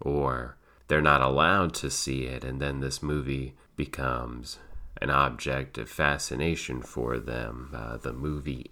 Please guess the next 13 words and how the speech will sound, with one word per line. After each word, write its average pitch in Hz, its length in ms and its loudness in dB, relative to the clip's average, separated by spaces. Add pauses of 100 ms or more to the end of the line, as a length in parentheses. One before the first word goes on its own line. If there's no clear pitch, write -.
It - 500 -2 (140)
has - 260 -6
come 53 360 -6
up - 280 -8 (260)
quite 127 320 6
a 80 60 4
bit - 320 -4 (300)
in 73 140 -2
the 69 100 -2
sessions - 460 -4
that 65 180 -4
I 65 160 -4
do. 69 500 0